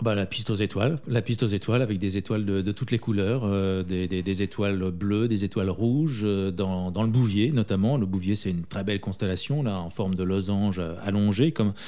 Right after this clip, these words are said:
comme un parachute qui tombe vers l'horizon ouest, euh, en début de nuit, mais il est encore suffisamment haut pour qu'on pointe un, un instrument vers lui. Euh, et il y a dans le Bouvier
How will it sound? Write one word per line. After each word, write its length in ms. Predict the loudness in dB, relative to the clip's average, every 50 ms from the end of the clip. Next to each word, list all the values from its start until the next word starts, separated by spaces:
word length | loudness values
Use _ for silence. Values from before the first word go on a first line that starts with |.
| -14 -4
comme 100 | 0 2
un 80 | 2 4
parachute 500 | 4 4 4 4 2 2 4 2 0 2
qui 140 | 0 -4 -2
tombe 240 | 0 0 2 2 4
vers 160 | 2 2 2
l'horizon 380 | 2 2 2 2 2 2 2
ouest, 340 | 2 4 2 2 0 -2 -4
euh, 220 | -2 -2 0 0 0
en 100 | 0 0
début 260 | 0 0 0 0 0
de 80 | 2
nuit, 240 | 2 4 4 4 2 0 -4 -12 -14 -14 -16 -8 -2
mais 240 | 0 0 2 4 4
il 120 | 4 4
est 60 | 2 2
encore 260 | 0 0 -2 -4 -2
suffisamment 540 | -2 -2 0 2 2 4 4 4 4 4 4
haut 120 | 2 2
pour 180 | 0 -2 -4 -4
qu'on 400 | -4 -4 -2 -2 -2 -2 -4 -4 -4
pointe 240 | -2 0 0 0 2
un, 120 | 0 0
un 680 | 2 0 0 0 -2 -2 -2 -2 -2 -4 -4 -2 -2
instrument 460 | -2 -4 -4 -4 -4 -2 0 0 0
vers 180 | 0 0 0 0
lui. 340 | 0 2 2 2 2 2 0 -2 -8 -14 -14 -14 -16 -12 -6 -2
Euh, 420 | 0 0 2 2 2 2 0 0 2
et 100 | 2 4
il 80 | 4 4
y 100 | 6 4
a 60 | 4
dans 140 | 6 4 4
le 40 | 4
Bouvier 560 | 4 4 4 6 6 8 8 8 8 6